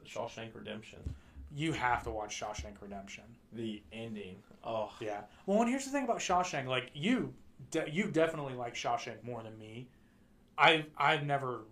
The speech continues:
Speaker 2: love, love, loved it, but it's such a good movie. You have to watch it at least once.
Speaker 1: It's right up there with, uh,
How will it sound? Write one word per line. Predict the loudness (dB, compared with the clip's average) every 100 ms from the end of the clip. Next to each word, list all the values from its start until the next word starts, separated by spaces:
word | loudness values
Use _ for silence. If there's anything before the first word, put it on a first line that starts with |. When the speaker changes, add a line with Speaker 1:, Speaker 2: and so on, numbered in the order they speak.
| -6
Speaker 2:
love, | 0 2 2
love, | -2 -4
loved | -4 -4 -4 0
it, | 0 0 -4 2
but | 4 4 0
it's | -4 -2
such | -2 -2 -4
a | -8
good | -8 -10
movie. | -10 -12 -12 -18 -20 -20 -20 -20 -20 _
You | -4 -2 -2 -6
have | -4 0 2 2 0 -12 -12
to | -10 -10 -12 -10
watch | -6 -6 -8
it | -12
at | -10
least | -12 -12
once. | -16 -16 -10
Speaker 1:
It's | -10 -4
right | -2 0
up | -2
there | -2 -2
with, | -2 -6 -8 -18 -20 -10
uh, | -6 -2 -2 -4 -6